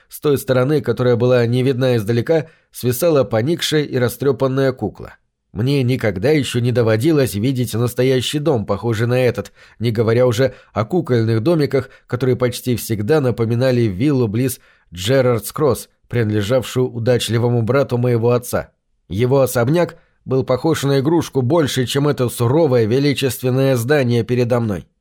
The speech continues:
«Просыпайся», — сказал мамин голос, она стояла у меня за спиной. «Нельзя ли пролить больше света?» — осведомился отец. Щёлкнул выключатель.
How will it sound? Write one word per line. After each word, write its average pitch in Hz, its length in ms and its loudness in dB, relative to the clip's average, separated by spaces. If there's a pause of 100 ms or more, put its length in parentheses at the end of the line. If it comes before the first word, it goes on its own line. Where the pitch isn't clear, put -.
(680)
«Просыпайся», — 139 1080 -2 (280)
сказал 117 520 0
мамин 120 380 0
голос, 143 360 0 (220)
она 117 240 0
стояла 127 400 2
у 120 60 0
меня 127 280 0
за 120 120 -2
спиной. 117 440 -4 (640)
«Нельзя 139 500 2
ли 233 120 2
пролить 202 440 2
больше 185 360 0
света?» — 101 540 -4 (300)
осведомился 127 840 -2
отец. - 420 -6 (440)
Щёлкнул 143 640 0
выключатель. 123 760 -4